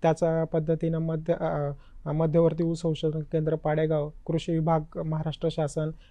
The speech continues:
आत्मा कृषी विभाग यांचे, अ, त्याचप्रमाणे एक, अ, डेव्हलपमेंट सपोर्ट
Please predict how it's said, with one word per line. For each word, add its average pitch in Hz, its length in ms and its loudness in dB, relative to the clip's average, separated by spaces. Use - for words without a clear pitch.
आत्मा 147 320 0
कृषी 170 300 -2
विभाग 156 240 2
यांचे, 160 460 0
अ, 151 540 -4
त्याचप्रमाणे 170 580 2
एक, 170 320 -2
अ, 160 240 -4
डेव्हलपमेंट 170 600 2
सपोर्ट 160 380 0